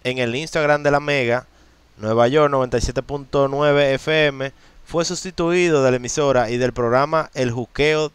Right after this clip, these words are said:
de Nueva York. Ahora por el dominicano estará la periodista Nilda Rosario. En las redes sociales del programa se anunció que el show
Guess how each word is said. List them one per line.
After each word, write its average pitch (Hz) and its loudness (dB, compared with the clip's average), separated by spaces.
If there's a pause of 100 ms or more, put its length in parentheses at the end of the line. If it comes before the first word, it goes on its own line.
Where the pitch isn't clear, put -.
de 117 -4
Nueva 110 0
York. 120 0 (140)
Ahora 143 2
por 147 -2
el 135 -4
dominicano 127 -2
estará 120 0
la 135 -2
periodista 139 -4 (280)
Nilda 151 0
Rosario. 123 0 (440)
En 117 -6
las 123 0
redes 165 -2
sociales 160 0
del - -2
programa 131 0
se 120 -6
anunció 127 -4
que - -8
el 110 -6
show 151 0